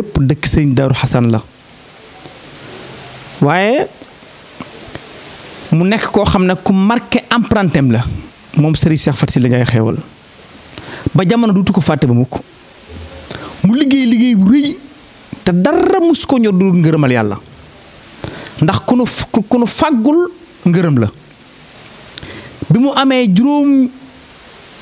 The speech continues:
juróomi at, à l'âge de cinq ans, ci la ko woy juróom jële, Serigne Mbaye Fallo, yóbbu ko mu jàngi, ndax Serigne Mbaye Fallo daa bokkoon ci ñi bari woon xam-xam ci yooyu jamono.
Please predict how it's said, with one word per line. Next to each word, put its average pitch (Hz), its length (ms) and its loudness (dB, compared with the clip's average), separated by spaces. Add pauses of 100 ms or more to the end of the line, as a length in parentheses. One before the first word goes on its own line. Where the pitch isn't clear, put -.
(140)
juróomi 233 400 4
at, 151 220 -2
à 202 80 2
l'âge 233 160 0
de 220 80 0
cinq 269 340 0
ans, 135 160 2 (1200)
ci 226 140 0
la 240 100 2
ko 220 140 2
woy 220 280 2
juróom 175 240 2
jële, 120 200 2
Serigne 226 480 2 (100)
Mbaye 170 240 2
Fallo, 127 440 0 (1040)
yóbbu 277 320 2
ko - 120 0
mu 214 180 2
jàngi, 143 360 0 (680)
ndax 156 140 0
Serigne 214 160 2
Mbaye 214 100 2
Fallo 190 180 2
daa 190 120 2
bokkoon 185 320 0
ci - 100 0
ñi 190 80 2
bari 208 200 2
woon 202 120 0
xam-xam 180 320 -2
ci 180 60 2
yooyu 156 160 2
jamono. 113 320 2